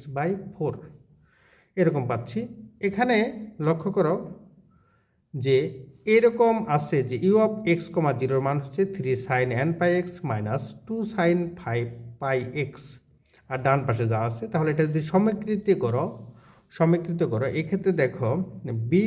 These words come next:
ওয়ান হচ্ছে থ্রি, বি ওয়ান সমান থ্রি, আর বি টু হচ্ছে মাইনাস টু, বি টু সমান হচ্ছে মাইনাস টু, আর n pi x, n pi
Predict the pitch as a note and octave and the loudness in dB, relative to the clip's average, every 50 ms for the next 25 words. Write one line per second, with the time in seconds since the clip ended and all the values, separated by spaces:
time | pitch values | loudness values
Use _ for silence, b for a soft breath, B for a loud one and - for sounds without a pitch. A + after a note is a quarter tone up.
0 | G3+ F3+ E3 D#3 D#3+ E3 C#3+ D#3+ D#3+ - - - - G3+ G3+ - - - - - | 4 4 4 4 4 4 2 2 0 -2 -4 -4 -2 -2 -2 -2 -6 -10 -6 -4
1 | C3 A#2+ B2 D3+ G3 A#3+ - - - - C3+ B2+ B2+ B2 A#2 A2+ A2+ - B2+ B2 | -4 -4 -2 -4 -4 -6 -8 -12 -14 -10 -6 -2 0 0 0 0 -2 -2 -2 -2
2 | A#2+ A#2 A#2 - - - E3+ G3 B3 B3 - - - - B B B B B B | -2 -2 -4 -6 -4 -2 0 0 0 -2 -8 -10 -14 -16 B B B B B B
3 | B B B A#2 A2+ A#2 A2+ A2+ B2+ F#3 G#3+ - - A3+ G#3+ A3 G#3+ G#3+ G#3+ - | B B B -2 0 0 2 4 4 4 4 4 2 2 4 4 4 4 2 -4
4 | - - A3+ G#3 E3+ C3 B2 A#2+ B2 A#2+ B2 - - - - - G#3 A#3 C4+ - | -2 0 0 2 2 2 2 0 0 -2 -4 -4 -8 -12 -6 -4 -4 -4 -4 -4
5 | G#3 D3+ C3+ C3 A#2 B2 A2+ A2+ C3+ B2 A#2+ A#2+ B2 B2+ - - E3 D3 A#2+ G#2+ | -4 -2 -2 -2 -2 -2 -4 -4 -2 -2 -2 -2 -4 -6 -6 -4 -2 0 0 0
6 | G#2+ A2+ C3 D#3 D3+ - - - - - F3+ D3 D3 G3+ B3 - - - - - | 0 0 0 -2 -2 -4 -10 -12 -6 -2 0 2 2 0 -2 -4 -10 -14 -18 -20
7 | - b b b b b b b b b b b b A2+ A#2+ A#2 A2 G#2 G#2 - | -20 b b b b b b b b b b b b -2 0 2 2 2 0 -4
8 | - - - - - - - - F#3+ G3 A3 A#3 A#3+ A#3+ A#3+ A#3+ A#3 A3+ - - | -8 -12 -16 -18 -20 -18 -6 0 4 6 6 6 4 2 -2 -2 -4 -6 -6 -8
9 | - - G3+ G3 F#3+ G3 G3 F#3 - - F#3+ F#3 - - - - - - - - | -2 2 4 6 8 8 6 4 2 2 0 0 0 0 -8 -12 -14 -16 -18 -20
10 | - - _ _ _ _ _ _ _ _ - E3+ E3 E3+ F3+ F#3 F3+ F3 F3+ - | -20 -20 _ _ _ _ _ _ _ _ -2 0 2 2 4 2 2 0 0 -4
11 | C3 A#2+ | -4 -2